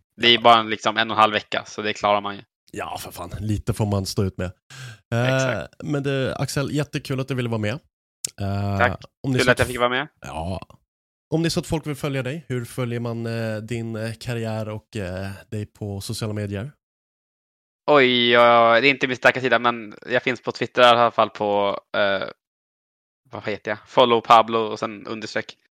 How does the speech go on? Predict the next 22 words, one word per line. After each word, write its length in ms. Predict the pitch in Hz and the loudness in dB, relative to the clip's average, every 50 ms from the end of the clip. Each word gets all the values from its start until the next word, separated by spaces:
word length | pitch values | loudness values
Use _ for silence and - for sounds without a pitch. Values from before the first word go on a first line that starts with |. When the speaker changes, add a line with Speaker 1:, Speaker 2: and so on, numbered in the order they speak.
| _ _ _ _ _ _ _ _ _ 135 | _ _ _ _ _ _ _ _ _ -10
Speaker 1:
Eh, 220 | 120 104 101 101 104 | -8 -8 -8 -6 -4
och 140 | 107 113 | -4 0
det 80 | 110 117 | 0 2
är 40 | 110 | 2
väl 140 | 110 110 107 | 2 2 4
där, 200 | 110 104 101 101 104 | 6 6 6 4 2
eh, 60 | 104 - _ _ _ _ _ _ _ _ _ - | -4 -4 _ _ _ _ _ _ _ _ _ -2
jag 140 | 120 110 - | -2 -2 0
syns 300 | - 123 110 104 - - | -2 -4 -8 -6 -6 -6
mest. 240 | 117 - - - - _ _ _ _ _ _ _ _ _ _ _ _ _ _ _ _ _ _ _ _ _ _ _ _ - - - | -6 -6 -6 -14 -20 _ _ _ _ _ _ _ _ _ _ _ _ _ _ _ _ _ _ _ _ _ _ _ _ -18 -12 -10
Speaker 2:
Och 60 | - | -6
sen 180 | - 123 104 | -4 -2 -2
även 280 | 98 95 95 95 92 95 | -2 -4 -4 -6 -6 -6
i, 220 | 95 92 90 90 90 | -6 -6 -6 -6 -6
eh, 200 | 87 87 87 87 - - 82 _ _ _ _ _ _ _ _ _ _ _ _ _ _ _ _ - - | -6 -6 -6 -8 -10 -12 -18 _ _ _ _ _ _ _ _ _ _ _ _ _ _ _ _ -12 -6
vad 100 | - 120 117 | -2 0 0
var 60 | 113 | 2
det, 100 | 107 101 | 0 0
D 120 | - 110 | -2 -2
P 140 | 101 - 110 | -4 -4 -6
C, 300 | - - - 107 104 101 | -6 -4 -4 -4 -2 -2
eh? 420 | 104 101 98 98 95 92 92 - | -2 -4 -4 -4 -4 -4 -6 -6